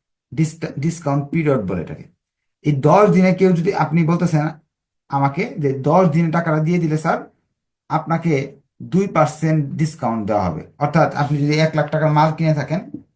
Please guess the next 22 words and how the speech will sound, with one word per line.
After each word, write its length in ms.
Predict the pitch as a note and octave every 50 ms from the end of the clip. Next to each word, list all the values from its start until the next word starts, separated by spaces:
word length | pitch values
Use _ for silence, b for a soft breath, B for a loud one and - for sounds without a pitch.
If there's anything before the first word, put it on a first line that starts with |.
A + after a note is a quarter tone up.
| _ _ _ _ _ _ _ _ _ _ _ _ -
আপনি 400 | - C#3 C3+ - C#3+ D3 D3 C#3
দুই 280 | C3 B2+ B2+ D#3+ E3+ E3+
হাজার 240 | D3 C3+ C#3 C#3
টাকা, 200 | - C3 C3 C3
দুই 200 | G2+ G2 D3 D#3
পার্সেন্ট, 320 | D3+ D3 B2+ - - B2+ B2
দুই 100 | D3 D3+
হাজার 220 | C3 C3 C3 -
কম 240 | - E3 F3 F3 F3+
দিলেও 260 | E3 D#3+ C#3 C3+ C3
চলবে 320 | C3 E3 E3 E3 D3+ C3+ C3+
আমাকে, 460 | C3+ C3+ C#3 C3+ F3 G3+ - - - _ _ _ _ _ - - - _ _ _
কিন্তু 400 | - E3 D#3+ D#3+ E3+ D3+ - - - _ _ - C4 - _ _ -
শর্ত 360 | - - D#3+ D#3+ D#3+ - G3
হলো 200 | F#3 F3 F#3 F#3
দশ 260 | E3+ D#3+ E3+ F#3 F3 C#3+
দিনের 240 | C#3+ D3+ C#3+ C#3
মাঝে 200 | C3+ C3+ B2+ B2
অফারটা 400 | A#2 A2+ - - A#2 - - G#2+
নিতে 200 | A2 A#2 A#2 B2
পারবে, 300 | G2+ F#2 D#2 - - -
হবে। 220 | G#2 E2+ D#2 -